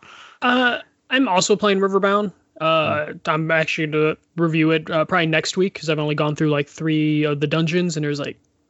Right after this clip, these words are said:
Speaker 1: there's a fair amount of dungeons. There's, like, what, six to nine,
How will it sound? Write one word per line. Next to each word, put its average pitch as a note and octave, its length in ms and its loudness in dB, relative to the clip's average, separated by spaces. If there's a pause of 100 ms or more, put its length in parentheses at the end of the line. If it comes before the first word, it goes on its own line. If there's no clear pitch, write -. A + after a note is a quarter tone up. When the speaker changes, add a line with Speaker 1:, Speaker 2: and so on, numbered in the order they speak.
(380)
Speaker 1:
there's G3 200 -12
a - 360 -20
fair G#3+ 140 2
amount D#3 220 4
of E3 60 -4
dungeons. D#3 300 -2
There's, D3 120 -6
like, D3+ 140 -4
what, D3 200 -10
six D#3+ 920 0
to - 160 -8
nine, G#3+ 840 0